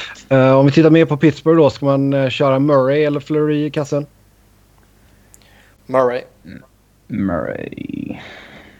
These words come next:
Speaker 3: Go with a hot hand i slutspel gör man alltid.
Speaker 2: Ja, alltså, han har varit jättebra. Han har
Speaker 3: Ja, och visst, det, han har ju fan ingenting i sitt C V som tyder på att han inte skulle vara så här bra på riktigt heller.
Speaker 2: Mm.
Speaker 3: För han har ju verkligen haft utomjordiska siffror i A H L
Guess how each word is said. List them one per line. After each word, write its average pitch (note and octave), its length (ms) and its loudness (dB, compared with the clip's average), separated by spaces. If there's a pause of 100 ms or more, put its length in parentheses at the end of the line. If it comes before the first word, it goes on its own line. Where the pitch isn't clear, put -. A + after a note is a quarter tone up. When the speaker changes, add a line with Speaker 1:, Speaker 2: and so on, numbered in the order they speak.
(500)
Speaker 3:
Go A2 420 4
with A#2 140 4
a G#2+ 40 0 (160)
hot A2+ 100 0
hand A2 500 -2
i G2 120 -8
slutspel F2+ 420 -12
gör C#2 140 -10
man - 140 -14
alltid. - 260 -20 (580)
Speaker 2:
Ja, F3+ 160 2
alltså, D#3+ 140 2
han C#3 120 0
har A#2 80 -2
varit A#2 140 -6
jättebra. A#2+ 340 -6 (1600)
Han D3+ 160 4
har D#3+ 240 8
Speaker 3:
Ja, D#3+ 260 8
och C3+ 220 0
visst, - 400 -10 (420)
det, A#2+ 160 0
han B2+ 140 2
har B2+ 140 4
ju E3 60 2
fan F3 220 -2
ingenting B2+ 540 0
i G#2+ 40 -4
sitt A2 180 -6 (180)
C - 460 -4
V G2 140 -2
som G#2 180 -2
tyder D#3+ 360 -2
på F#2 80 0
att F#2 80 -2
han G2+ 140 0
inte G2 160 0
skulle F#2 240 -4
vara D#3+ 240 0
så - 120 -4
här E2+ 60 -2
bra F2+ 140 -2
på F2+ 100 -6
riktigt F2 260 -8
heller. D3+ 580 -4
Speaker 2:
Mm. C3+ 240 -8
Speaker 3:
För B2+ 100 0
han G#2+ 40 2
har A2+ 120 2
ju E3 60 4
verkligen A#2+ 240 2
haft G2 160 -4
utomjordiska C3 680 -2
siffror G2 360 -4
i F2+ 160 0
A F#2 140 2
H G2+ 220 0
L F#2 440 -2